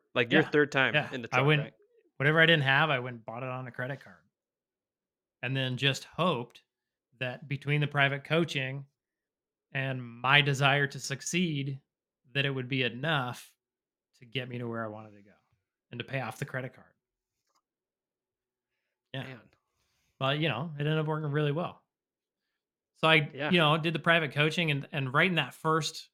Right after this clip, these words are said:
Speaker 2: right in that first little bit of the private coaching, they go over what you charge per hour. And that was immediately so valuable to me that it immediately made the
Speaker 1: Mm-hmm.
Speaker 2: coaching worth it. Within the first, like,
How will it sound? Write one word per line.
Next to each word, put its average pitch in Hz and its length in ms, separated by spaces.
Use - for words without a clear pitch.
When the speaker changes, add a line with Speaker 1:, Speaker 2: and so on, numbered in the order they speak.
Speaker 2:
right 196 80
in 208 60
that 143 120
first 160 480
little 165 180
bit 151 140
of 147 60
the 139 80
private 131 340
coaching, 117 440
they 131 80
go 131 140
over 123 400
what 151 240
you 135 100
charge 135 440
per 135 160
hour. 131 520
And 131 80
that 139 100
was 131 140
immediately 151 840
so 151 400
valuable 147 500
to 165 100
me 160 380
that 131 100
it 127 120
immediately 151 580
made 139 160
the 135 140
Speaker 1:
Mm-hmm. 139 100
Speaker 2:
coaching 127 180
worth 117 200
it. 95 120
Within 147 280
the 131 80
first, 151 420
like, 135 360